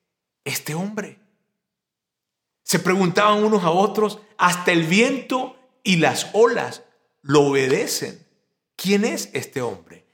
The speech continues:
Y la respuesta para esa pregunta es fácil. Ese hombre es Dios. Ese hombre es el Hijo de Dios. Por eso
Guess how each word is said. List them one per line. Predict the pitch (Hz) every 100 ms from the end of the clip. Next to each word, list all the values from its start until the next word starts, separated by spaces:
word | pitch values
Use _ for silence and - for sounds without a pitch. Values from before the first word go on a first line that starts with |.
| _ -
Y | 165
la | 156
respuesta | 151 - 214 214 175
para | 135 135
esa | 139 185
pregunta | 165 180 160 - - 90 _ _ _ -
es | 135
fácil. | - 160 - 143 - _ _ _ _ -
Ese | 135 185
hombre | 190 139 98 - _ _ _ _ _ -
es | 113
Dios. | 117 80 - - _ _ _ _ _ _ _ _ _ _ _ _ -
Ese | 151 170 170
hombre | 175 127 101 92 _ _ -
es | 127 120 - _ -
el | 120 135
Hijo | 165 - 80 - _
de | - 101
Dios. | 104 139 117 - -
Por | 110
eso | 123 - 196